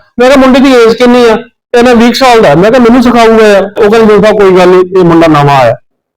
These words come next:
ਮੈਂ ਕਿਹਾ "ਇਹਨੂੰ ਗੱਲ ਕਰਨ ਦਾ ਇਹਨੂੰ ਪਤਾ ਨਹੀਂ ਕਿਵੇਂ ਗੱਲ ਕਰੀ ਜਾਂਦੇ, ਮੈਂ ਇ-, ਇੰਨਾ ਕੰਮ ਜਾਣਦਾ, ਇੰਨੇ ਲੋਕਾਂ ਨੇ ਵੇਖਿਆ,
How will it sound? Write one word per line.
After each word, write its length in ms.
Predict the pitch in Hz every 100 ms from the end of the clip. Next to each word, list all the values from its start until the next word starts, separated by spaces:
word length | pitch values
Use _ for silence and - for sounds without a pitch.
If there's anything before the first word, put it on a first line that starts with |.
| -
ਮੈਂ 160 | 160 185
ਕਿਹਾ 100 | 226
"ਇਹਨੂੰ 180 | 277 233
ਗੱਲ 220 | 160 170 180
ਕਰਨ 260 | 180 175 175
ਦਾ 120 | 190
ਇਹਨੂੰ 200 | 190 180
ਪਤਾ 200 | 151 156
ਨਹੀਂ 180 | 240 277
ਕਿਵੇਂ 220 | 254 254
ਗੱਲ 200 | 247 240
ਕਰੀ 140 | 233
ਜਾਂਦੇ, 160 | 233 233
ਮੈਂ 300 | 254 214 208
ਇ-, 540 | 240 233 202 208 202
ਇੰਨਾ 180 | 190 202
ਕੰਮ 320 | 208 196 196
ਜਾਣਦਾ, 240 | 190 175 208
ਇੰਨੇ 180 | 208 214
ਲੋਕਾਂ 300 | 180 165 196
ਨੇ 60 |
ਵੇਖਿਆ, 480 | 202 170 147 190 196